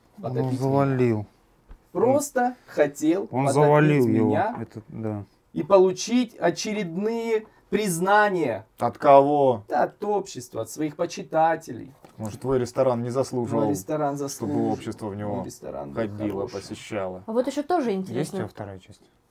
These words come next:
Speaker 4: Это моя вторая часть.
Speaker 1: Давай.
Speaker 3: Мгм.
Speaker 4: Это была моя вторая часть по
Speaker 3: А.
Speaker 4: поводу закрытия ресторана. И ещё что немаловажный вопрос.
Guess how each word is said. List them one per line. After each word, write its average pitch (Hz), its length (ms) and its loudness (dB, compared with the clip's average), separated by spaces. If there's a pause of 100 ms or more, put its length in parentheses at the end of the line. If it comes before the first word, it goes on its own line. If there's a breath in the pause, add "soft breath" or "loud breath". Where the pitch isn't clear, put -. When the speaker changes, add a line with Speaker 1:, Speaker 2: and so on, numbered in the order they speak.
Speaker 4:
Это 190 300 -12
моя 208 160 -10
вторая 220 240 -16
часть. 170 220 -12
Speaker 1:
Давай. 110 260 -4 (220)
Speaker 3:
Мгм. 131 240 -12 (240)
Speaker 4:
Это 196 160 -2
была 190 200 -2
моя 190 140 -6
вторая 214 220 -8
часть 180 180 -12
по 185 60 -12
Speaker 3:
А. 190 40 -12
Speaker 4:
поводу 190 260 -6
закрытия 196 360 -8
ресторана. 196 500 -6
И 208 60 -4
ещё 214 180 -8
что 240 180 -8
немаловажный 233 640 -2
вопрос. 226 560 0